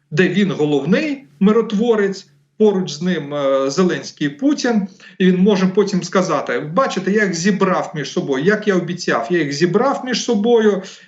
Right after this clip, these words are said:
і я їх змусив, е, домовитись про мир». Підпишуть інші люди поруч з ними, але, е, для нього важлива от саме ця, е, картинка для відео, для телебачення, для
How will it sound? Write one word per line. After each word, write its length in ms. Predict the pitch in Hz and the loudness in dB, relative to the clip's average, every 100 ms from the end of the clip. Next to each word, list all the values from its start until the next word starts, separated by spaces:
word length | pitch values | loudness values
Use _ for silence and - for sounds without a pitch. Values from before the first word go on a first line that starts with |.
| - | -2
і 160 | 208 | 2
я 120 | 208 190 | 2 2
їх 100 | 156 | 0
змусив, 680 | 170 233 311 - 247 - | 2 2 2 0 -2 0
е, 340 | 214 190 170 - - | 2 2 0 -4 -8
домовитись 540 | 156 185 214 277 - 202 | 0 2 2 0 -2 -2
про 240 | - 190 | 0 2
мир». 300 | 175 151 110 - _ - _ _ | 2 -2 -4 -8 _ -20 _ _
Підпишуть 540 | 330 330 302 - 214 220 | -2 0 0 0 0 2
інші 300 | 185 190 180 | 2 2 2
люди 300 | 254 294 285 | 2 0 0
поруч 360 | - 269 220 | 0 0 0
з 120 | 208 254 | -4 -2
ними, 380 | 240 220 196 - _ | 0 2 0 -4 _
але, 240 | 190 190 233 | 2 4 4
е, 640 | 208 180 156 151 147 143 | 4 2 0 0 0 0
для 140 | 160 | 0
нього 300 | 185 269 185 | 2 2 0
важлива 340 | 160 151 226 226 | -2 -2 0 0
от 140 | 185 | 0
саме 600 | - 196 196 170 160 147 | 0 0 0 0 2 0
ця, 420 | 143 170 165 151 151 | 0 0 0 0 -2
е, 80 | 147 | -2
картинка 680 | 185 180 208 269 202 175 | 0 0 -2 -4 -2 -2
для 300 | 147 151 143 | 0 0 0
відео, 500 | 131 233 208 220 190 | 2 0 4 4 4
для 160 | 143 143 | 0 -2
телебачення, 1000 | 139 139 131 214 240 - 202 180 160 143 | 0 0 2 2 2 2 2 4 2 0
для 200 | 151 - | -2 -2